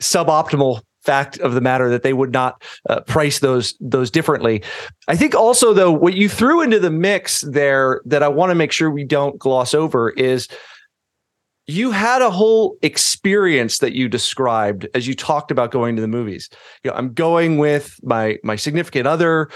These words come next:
We're gonna have dinner before, you know, we're gonna, there's a whole ceremony of, of waiting in line for the popcorn and the smells and the,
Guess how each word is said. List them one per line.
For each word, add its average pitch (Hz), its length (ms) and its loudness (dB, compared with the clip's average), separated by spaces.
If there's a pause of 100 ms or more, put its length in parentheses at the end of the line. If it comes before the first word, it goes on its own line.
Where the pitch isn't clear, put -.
(120)
We're 120 80 -2
gonna 117 100 0
have 101 260 -4
dinner 165 300 0
before, 151 880 0 (320)
you - 60 -4
know, 120 80 2
we're 117 100 -2
gonna, 120 260 -2 (180)
there's 123 460 -4
a 123 60 -2
whole 143 320 0
ceremony 156 720 2
of, 123 160 0
of 113 180 -2
waiting 147 380 0
in 143 100 2
line 139 320 2
for 131 140 0
the 101 80 2
popcorn 135 680 2
and 107 120 2
the 101 60 0
smells 143 600 2
and 120 140 2
the, 110 100 0